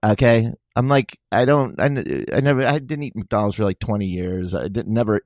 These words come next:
liked their hamburgers. So I'm ordering hamburgers on the app,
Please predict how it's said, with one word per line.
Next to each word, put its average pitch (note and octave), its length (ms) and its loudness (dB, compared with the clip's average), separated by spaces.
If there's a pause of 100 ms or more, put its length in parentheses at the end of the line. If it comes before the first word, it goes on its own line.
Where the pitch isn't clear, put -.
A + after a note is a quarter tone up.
liked G2+ 240 -4
their F#2+ 120 0
hamburgers. F#2 480 -4 (560)
So C3+ 240 -2
I'm C3 160 0
ordering C3+ 480 2
hamburgers A2 800 -2 (100)
on A2 200 -2
the - 120 -8
app, G#2+ 360 -4